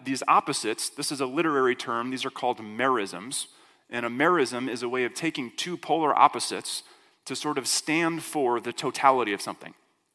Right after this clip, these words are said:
Okay, so we, we know something of this. So if you've ever purchased a car that has a bumper-to-bumper warranty on it, uh, it's not just the bumpers that are included in the warranty, it's everything in between.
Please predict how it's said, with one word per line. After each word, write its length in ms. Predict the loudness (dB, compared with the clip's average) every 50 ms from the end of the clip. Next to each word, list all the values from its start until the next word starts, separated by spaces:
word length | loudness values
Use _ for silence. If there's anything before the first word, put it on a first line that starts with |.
| _ _ _ _ _ _
Okay, 160 | -6 -4 -4 -2
so 340 | -2 -2 -4 -6 -8 -12 -8
we, 160 | -4 -4 -2
we 160 | -2 0 0 0
know 140 | 0 0
something 360 | 0 0 -2 -2 -2 -4 -8 -6
of 80 | -6
this. 240 | -4 -4 -4 -4 -6 -8 -16 -18 -18 -20 -20 -20 -10
So 120 | -6 -4
if 100 | -4 -2
you've 120 | -2 -4 -2
ever 160 | 0 0 0
purchased 380 | 0 2 2 2 2 0 -4 -6
a 40 |
car 320 | -4 0 4 6 6 6 6
that 120 | 4 0
has 180 | 0 0 0 0
a 60 | -2
bumper-to-bumper 800 | 0 2 2 2 2 2 0 -2 -2 0 2 2 2 2 0 -2
warranty 440 | 0 2 2 2 2 2 0 -2 0
on 140 | 2 2 0
it, 140 | 0 -4 -8 -14 -20 _ -20 -20 -20 _ _ _ _ _ _ _ _ _ -4
uh, 220 | -2 0 2 2 2 0
it's 180 | 0 0 4
not 180 | 4 4 4 4
just 180 | 2 -4 -2 -2
the 100 | -2 0
bumpers 420 | 4 2 2 4 4 0 0 2
that 140 | 0 0 0
are 100 | 0 -2
included 460 | -2 -4 -6 -4 -2 -2 -2 0 -2
in 80 | -2 -2
the 100 | -2 -2
warranty, 520 | 0 0 2 2 0 0 -2 -4 -2 -2
it's 240 | 0 0 0 0 0
everything 500 | -2 -2 0 0 -2 0 0 0 0 0 -2
in 120 | -4 -4
between. 380 | -4 -6 -4 -4 -6 -6 -8